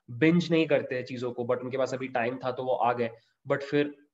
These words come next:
gradually they will realize कि, "अरे नहीं यार, कुछ और कर लेते हैं," छोड़ के चले गए, तो आपका churn rate उस case में हायर होगा। तो इस तरह के volatile चेंजेस जो होते हैं, जैसे holidays आ गए, तो obviously आपका फिर से, अ,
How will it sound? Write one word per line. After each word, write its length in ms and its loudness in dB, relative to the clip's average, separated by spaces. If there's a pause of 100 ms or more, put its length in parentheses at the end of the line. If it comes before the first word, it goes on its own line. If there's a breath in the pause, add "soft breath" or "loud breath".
(160)
gradually 360 4
they 120 0
will 140 2
realize 280 2
कि, 100 -4
"अरे 120 0
नहीं 180 -4
यार, 120 0
कुछ 200 -6
और 160 4
कर 140 2
लेते 180 0
हैं," 60 -2
छोड़ 180 -4
के 100 -6
चले 240 -4
गए, 80 -6
तो 280 -4
आपका 180 6
churn 240 4
rate 140 2
उस 120 -4
case 200 -2
में 80 -2
हायर 260 2
होगा। 260 -4 (260 loud breath)
तो 60 0
इस 160 -2
तरह 140 6
के 100 4
volatile 420 4
चेंजेस 320 -2
जो 120 -2
होते 180 -4
हैं, 80 -2
जैसे 200 -2 (320)
holidays 340 2
आ 100 2
गए, 140 -4
तो 320 -8 (140)
obviously 300 -2
आपका 220 2
फिर 200 -4
से, 160 -6 (440)
अ, 340 -2